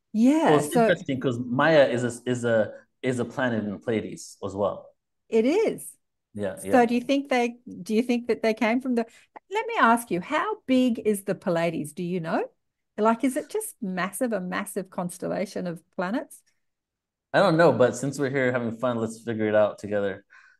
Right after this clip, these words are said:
Speaker 2: Uh, all right, cool. Well, it's, it's seventeen point five light years across. Okay. Hundreds of stars. So, you know, first of all, we call it the Seven S-, Sisters, right?
Speaker 1: Sisters.
Speaker 2: The seven stars.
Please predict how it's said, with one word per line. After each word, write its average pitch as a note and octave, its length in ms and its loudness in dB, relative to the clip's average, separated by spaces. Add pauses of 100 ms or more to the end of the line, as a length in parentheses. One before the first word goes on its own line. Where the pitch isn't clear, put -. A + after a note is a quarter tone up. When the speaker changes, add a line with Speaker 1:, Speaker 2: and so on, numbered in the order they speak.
(240)
Speaker 2:
Uh, A2+ 340 4
all A#2+ 100 0
right, A2+ 180 2
cool. A2 260 0
Well, A2 220 2
it's, - 260 -12 (420)
it's B2+ 160 -2
seventeen F3 520 0
point E3 180 -2
five C3+ 240 6
light A#2+ 220 4
years A#2+ 220 0
across. - 680 -4 (720)
Okay. A2+ 460 -4 (480)
Hundreds E3+ 420 2
of C#3 80 0
stars. C3+ 480 4 (160)
So, B2+ 320 0
you D3 80 -2
know, C3 220 -2 (600)
first F#3+ 240 0
of D#3+ 60 2
all, B2 260 6
we B2 80 -2
call D3 220 2
it - 20 -4
the A#2+ 80 -4
Seven C3 460 2
S-, - 340 -12
Sisters, F#3 480 -4
right? F#3 80 2
Speaker 1:
Sisters. C#3+ 380 -2
Speaker 2:
The A2+ 80 -6
seven B2+ 320 -2
stars. C3+ 480 2